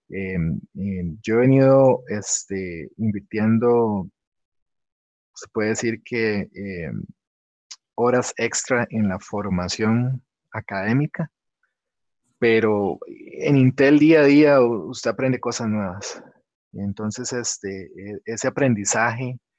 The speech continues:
eh, en una empresa como Intel se da día a día, ese aprendizaje analítico se da día a día. Eh, yo podría decir que un, un ochenta por ciento del tiempo es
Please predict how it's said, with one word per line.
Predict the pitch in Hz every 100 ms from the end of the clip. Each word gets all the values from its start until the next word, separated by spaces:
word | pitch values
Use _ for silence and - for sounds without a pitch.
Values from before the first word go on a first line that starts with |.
| _ _ _ _
eh, | - 95 87 85 78
en | 98
una | 104
empresa | 104 113 110
como | 113 98
Intel | 92 107 113
se | -
da | 92 95
día | 104 98
a |
día, | 101 107 110 120 131
ese | 92 101
aprendizaje | 110 101 98 - 95 98 104 101 90
analítico | 90 85 98 107 - 104
se | 104
da | 90 90
día | 104 95
a |
día. | 95 110 110 107 _ _ _ _ _ _ _
Eh, | - - - - 92 92 92
yo | 95
podría | 107 104 104
decir | 98 104 101 -
que | 107 101
un, | 95 85 80 101 101 101 95 87
un | 95 98 98 98 95 -
ochenta | - - - 110 107 101 98 92 -
por | 95
ciento | - 101 101 101
del | 95 87
tiempo | 107 110 113 117 110
es | 95 90 92 - -